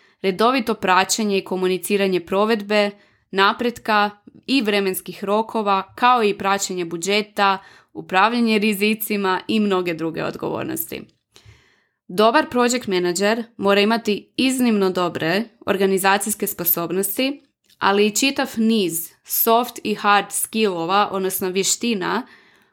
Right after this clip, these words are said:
koje se razlikuju naravno od industrije do industrije, no neke od njih uključuju dobre komunikacijske sposobnosti, baratanje različitim alatima za kolaboraciju i provedbu projekata,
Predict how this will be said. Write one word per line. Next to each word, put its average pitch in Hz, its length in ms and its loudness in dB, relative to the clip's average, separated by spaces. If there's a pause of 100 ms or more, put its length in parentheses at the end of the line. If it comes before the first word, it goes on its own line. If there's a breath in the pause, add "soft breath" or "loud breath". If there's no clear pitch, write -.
koje 240 280 2
se 226 160 -2
razlikuju 214 640 0
naravno 175 640 0
od 214 240 0
industrije 196 560 -2
do 185 140 -4
industrije, 190 840 -4 (680 soft breath)
no 196 360 2
neke 233 440 2
od 202 80 0
njih 185 280 0
uključuju - 760 -4 (440 soft breath)
dobre 226 380 2
komunikacijske 202 880 -2
sposobnosti, 208 1000 -4 (500 soft breath)
baratanje 208 640 2
različitim 208 640 2
alatima 190 580 2
za 208 200 2
kolaboraciju 185 1000 -2
i 214 180 -2
provedbu 180 440 -4
projekata, 233 760 -2